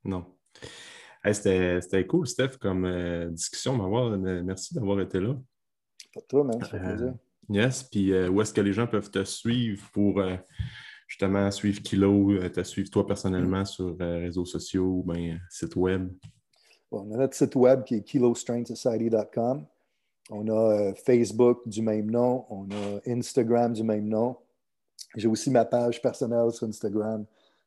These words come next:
Speaker 2: euh, stéphane point cazo. J'ai pas posté depuis mars deux mille vingt, mais <laughs> je, je vais recommencer bientôt.
Speaker 1: Uh-huh.
Speaker 2: Euh, mais c'est ça.
Speaker 1: Parfait,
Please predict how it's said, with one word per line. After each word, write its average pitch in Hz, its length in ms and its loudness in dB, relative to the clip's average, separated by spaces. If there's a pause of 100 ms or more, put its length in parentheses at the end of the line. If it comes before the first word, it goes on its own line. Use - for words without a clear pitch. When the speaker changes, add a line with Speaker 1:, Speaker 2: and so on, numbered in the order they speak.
(140)
Speaker 2:
euh, 98 100 -10
stéphane 113 540 -2
point 113 260 0
cazo. 113 560 2
J'ai 110 140 0
pas 123 200 2
posté 120 520 2
depuis 110 380 0
mars 113 440 0
deux 107 160 0
mille 110 300 0
vingt, 120 260 0
mais 98 220 -6 (240)
<laughs> - 320 -20
je, - 120 -6 (380)
je 143 120 2
vais - 40 4
recommencer 127 480 2
bientôt. 127 560 2 (300)
Speaker 1:
Uh-huh. 101 180 2 (1080)
Speaker 2:
Euh, 101 400 -6
mais 98 300 -12 (200)
c'est - 140 -18
ça. 113 220 0 (580)
Speaker 1:
Parfait, - 400 -8